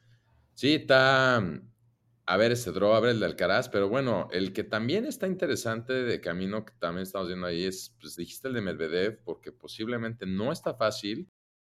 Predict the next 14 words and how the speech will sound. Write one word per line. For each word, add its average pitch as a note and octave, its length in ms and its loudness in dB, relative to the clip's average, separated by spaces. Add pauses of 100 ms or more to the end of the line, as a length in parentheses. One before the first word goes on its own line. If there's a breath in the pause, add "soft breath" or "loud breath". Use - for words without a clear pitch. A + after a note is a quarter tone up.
Sería G#2 420 0
desde E2 320 -4
cuartos A#2 400 0
de E2 80 -2
final F#2 420 -4
el D#2+ 160 -4
choque F2+ 320 -8
de D2 160 -4
Tsitsipas - 640 -8
y D#2 40 -18
Medvedev, C#2 500 -6
¿no? D2+ 260 -12
Pero D#2 240 -2
bueno. F#2+ 480 -2